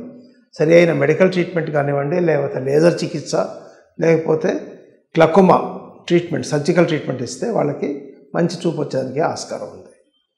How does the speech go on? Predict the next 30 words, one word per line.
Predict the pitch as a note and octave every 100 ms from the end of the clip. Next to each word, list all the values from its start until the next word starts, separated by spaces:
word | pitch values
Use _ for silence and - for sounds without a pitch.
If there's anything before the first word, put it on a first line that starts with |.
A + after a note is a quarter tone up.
| _ _
ఇవన్నీ | E3 F#3 G3
కూడా | G3+ G3+
మనము | G3 F3 D3 D#3 F3+ -
క-, | D#3+ -
చిన్నపిల్లల్లో | F3 F#3 F3+ E3+ D#3+ D#3 D3+ - - - _ _ _ _ _ _ -
వచ్చేటువంటి | D3+ F3 D#3 D#3+ D3
కంటి | D#3 E3
జబ్బుల | E3 D#3 C#3
గురించి | C#3 C#3+ C3
మనం | B2+
తెలుసుకున్నాము. | C#3 C#3+ - C#3+ C3+ - - - - _ _
కాబట్టి | E3 D#3+ E3
మనం, | D#3 D3+ D3 C#3 - - - _ _ _ _ C#3
మనకంతా | D3+ D3+ D#3+ F#3
ఇప్పుడు | F#3 E3 D3 C#3 - - - E3+
children | F3 F3+
అంటే | F3+ F3
చాలా | F3 D3+ D#3
precious | C#3+ C#3 E3+ D#3
అనమాట. | C#3 B2+ C#3
ఎందుకంటే | C#3 C#3+ D#3
one | C#3 C#3+ D#3 D#3+
child | D#3+ D#3+
కానీ | D#3 F3+ G#3+ - - _ _ _ -
two | F3
child | F3 F3 D#3+
నామ్గా | D3+ D3+ C#3+
ఉంది. | C#3+ C#3
కాబట్టి | B2+ A#2+ A#2 F#3 A3 - - _ D3
మనకు | D3+ C#3+ -